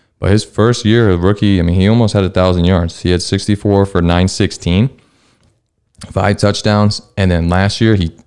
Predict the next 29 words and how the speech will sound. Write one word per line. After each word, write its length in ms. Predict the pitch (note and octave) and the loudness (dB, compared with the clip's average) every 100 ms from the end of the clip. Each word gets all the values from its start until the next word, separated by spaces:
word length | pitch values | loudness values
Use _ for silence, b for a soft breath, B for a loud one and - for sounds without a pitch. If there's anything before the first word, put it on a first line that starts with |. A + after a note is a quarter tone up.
| _ | _
he 160 | - F#2 | -8 -6
took 260 | - - - | -4 -4 -2
off. 320 | E2 - - | -2 -2 -4
He 140 | F#2+ | -2
went 180 | F2+ E2+ | 0 -2
to 160 | - F2 | 0 0
another 300 | F2 E2 E2 | 2 0 0
level, 320 | E2 E2 E2 | 0 -2 -2
ninety-five 720 | E2+ F2 F#2 F2+ F2+ E2+ D#2+ | -2 0 0 0 -2 -2 -2
catches, 560 | - E2 D#2+ E2+ E2 - - | -2 -2 -2 -4 -6 -8 -4
almost 320 | F2+ F2 - | 0 -2 -2
twelve 240 | - F2+ | -2 0
hundred 300 | F2+ F2 E2 | 0 -2 -2
yards, 460 | E2+ E2 E2 E2 - b b b b | 0 0 -2 -4 -10 b b b b
seven 320 | - F2 D#2+ | -4 -2 -2
touchdowns. 600 | E2 D#2 - E2 - - - b b b b - | -2 -4 -4 -4 -4 -8 -16 b b b b -6
Um, 480 | F2+ E2 E2 E2+ - _ _ _ | -2 0 0 -2 -6 _ _ _
the 80 | - | -8
game 340 | F2 F2 F2+ F2 | -4 -2 0 0
is 160 | E2 | -4
probably 460 | - E2+ F2 F2 F2+ | -4 -2 0 0 -2
slowing 380 | - F2+ F2 F2 | -2 0 2 2
down 240 | E2+ F#2 | 0 0
for 100 | G2 | 2
him. 280 | G#2 G#2 A2 - | 2 0 -2 -6
I'm 180 | E2+ D#2+ | -6 -4
sure 300 | - E2+ D#2+ | -2 0 2
it 60 | |
is. 360 | E2 F#2+ G2 | 2 0 -2